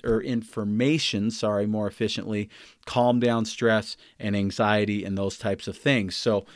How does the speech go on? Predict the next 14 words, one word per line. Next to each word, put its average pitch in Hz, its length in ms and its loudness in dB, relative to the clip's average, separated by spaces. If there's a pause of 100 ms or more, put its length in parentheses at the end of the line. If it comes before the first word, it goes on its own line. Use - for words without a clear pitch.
(120)
magnesium, 127 1040 4
along 101 440 0
with 98 240 -4 (1160)
probiotics, 110 920 6 (220)
along 101 320 -2
with 92 220 -8
more 123 420 6
omega-three 117 760 2 (220)
and 98 240 -6
less 104 340 0 (380)
omega-six, 101 920 0 (360)
all 127 340 6
of 113 120 2
that 110 340 0